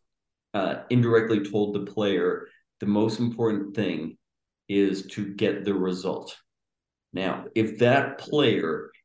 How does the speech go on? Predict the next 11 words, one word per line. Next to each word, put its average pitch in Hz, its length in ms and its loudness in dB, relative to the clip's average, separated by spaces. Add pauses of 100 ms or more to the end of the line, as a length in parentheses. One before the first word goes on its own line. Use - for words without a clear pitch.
(120)
is 104 220 -2
a 101 260 2
good 120 320 2
shooter, - 720 -4 (1000)
then 95 760 -2 (420)
I 104 100 0
think 107 280 2
that's 104 300 2 (360)
decent 107 380 0
advice. - 600 -2 (880)
Like, - 300 -8